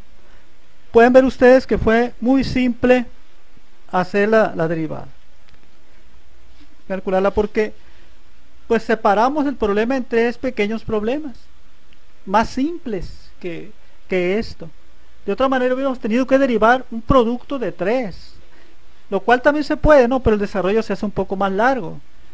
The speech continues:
<clears throat> Bien. Vamos a,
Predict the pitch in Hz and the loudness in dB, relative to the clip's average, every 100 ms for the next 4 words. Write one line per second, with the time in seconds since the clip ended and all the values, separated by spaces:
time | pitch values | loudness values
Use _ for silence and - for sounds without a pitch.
0 | - - - - - - - - - - | -10 -10 -10 -10 -10 -10 -10 -10 -10 -10
1 | - - - - - - - 220 214 208 | -10 -10 -10 -10 -10 -8 -8 -4 0 0
2 | 147 - - - - - - - - - | -2 -8 -10 -10 -10 -10 -10 -10 -10 -10
3 | - - - - - - - - 214 262 | -10 -10 -10 -10 -10 -10 -10 -4 -2 0
4 | 247 190 - | 4 4 4